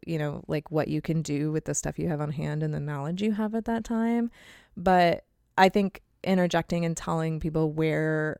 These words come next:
I would do something differently is important, 'cause maybe that information can, like, stick with you so you can recall it if you do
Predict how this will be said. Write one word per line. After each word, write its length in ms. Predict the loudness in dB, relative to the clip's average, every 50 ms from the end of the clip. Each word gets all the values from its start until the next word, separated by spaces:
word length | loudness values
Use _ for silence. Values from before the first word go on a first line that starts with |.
| -8 -2
I 180 | 0 0 2 2
would 160 | 2 0 -2
do 120 | -2 -4 -4
something 300 | -4 -2 -2 -2 -2 -2
differently 460 | -2 -2 -4 -4 -4 -2 0 0 0
is 120 | 0 -2
important, 560 | -4 -8 -6 -6 -6 -4 -2 -2 -4 -4 -6
'cause 140 | -8 -6 -4
maybe 240 | -2 -2 0 0 -2
that 260 | 0 0 -2 -2 -4
information 500 | -4 -6 -6 -8 -8 -8 -8 -8 -8 -8
can, 140 | -8 -8 -6
like, 220 | -6 -8 -8 -12 -14
stick 400 | -8 -8 -6 -2 -2 -2 -2 -2
with 140 | -8 -8 -6
you 240 | -4 -6 -4 -4 -4
so 140 | -4 -4 -4
you 240 | -4 -4 -8 -10
can 140 | -8 -6 -6
recall 500 | -6 -6 -8 -8 -8 -6 -6 -4 -4 -4
it 240 | -4 -4 -6 -8 _ _ _ _ _ _ -8
if 160 | -8 -6 -6
you 100 | -6 -6
do 320 | -6 -4 -6 -6 -6 -8